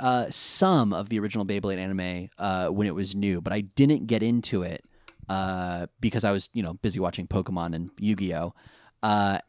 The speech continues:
and really it just was always something that I was kinda like, I knew it as a toy more than I knew it as a cartoon.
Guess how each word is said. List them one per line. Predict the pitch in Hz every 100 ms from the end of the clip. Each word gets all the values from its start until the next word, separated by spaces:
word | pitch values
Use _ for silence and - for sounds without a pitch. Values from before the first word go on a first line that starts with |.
| -
and | 110 107 107 101 98 - - _ - _ _ _ - -
really | 127 151 175 143
it | 107
just | 117 104 -
was | 101
always | 101 101 95
something | 104 98
that | 90
I | 85
was | 92 -
kinda | 101
like, | 87 90 - _ - _ -
I | 107
knew | 113 110
it | 98
as | 90
a | 90
toy | - - 117 101 87
more | 95
than | 90
I | 90
knew | 90 87
it |
as | 80
a | 82
cartoon. | - 71 - 78 69 -